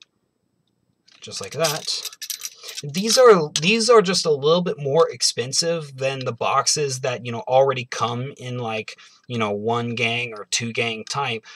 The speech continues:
But the really convenient part about these gangable boxes like this is you can also make three gang, four gang. You can even make five or six gang boxes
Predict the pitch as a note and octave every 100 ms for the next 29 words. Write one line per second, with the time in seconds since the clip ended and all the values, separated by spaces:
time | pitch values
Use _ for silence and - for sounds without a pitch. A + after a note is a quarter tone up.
0 | - - D3 - C3+ C3+ F3 F3+ D3+ C#3
1 | E3 E3+ B2+ D#3 C#3+ B2+ C#3+ B2 A#2 A2+
2 | A2 - D#3+ F3 F#3+ F#3+ F3+ F3+ G#3 G3
3 | G#3+ G3+ G3+ G3+ - F#3+ G#3+ G3+ - -
4 | - - F3 G#3 E3 E3+ E3+ D3+ C3 C3
5 | - - _ - - D3+ F#3 F3+ C3+ F#2+
6 | F2 - - C#3+ C3+ - - - - -
7 | - - - G#3 A3 G3 G#3 F#3 - F3+
8 | A3 G3+ F3+ D#3 - E3+ E3+ D#3+ C3 -
9 | F#3 F3+ - D#3 D3+ C#3+ C3+ C3+ A#2+ -
10 | E3+ D#3+ - G2+ G2+